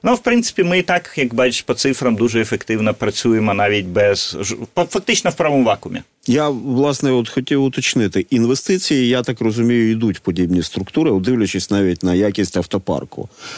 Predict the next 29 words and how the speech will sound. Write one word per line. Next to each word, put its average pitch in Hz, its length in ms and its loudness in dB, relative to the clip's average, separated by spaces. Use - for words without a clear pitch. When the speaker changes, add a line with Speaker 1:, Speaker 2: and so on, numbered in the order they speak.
Speaker 2:
А 101 520 2
що 175 520 2
говорять 131 640 0
донори, 151 580 0
е, 107 200 2
зараз 117 720 0
стосовно 113 580 0
України? 101 560 0
Які 110 280 0
у 147 120 2
них 110 220 -2
настрої? 73 560 -4
Наскільки - 460 -2
вони 113 240 2
змінилися? 110 680 0
Чи - 80 -2
Speaker 1:
На 131 60 2
Speaker 2:
не 107 60 2
Speaker 1:
жаль, 185 200 2
стало 139 420 0
набагато 123 440 -2
частіше 117 500 -4
звучати 104 460 -4
слово 104 380 -2
"корупція". 98 640 -2
Е, 120 280 2
це 123 140 -4
наша 113 300 -2
така, 107 420 -2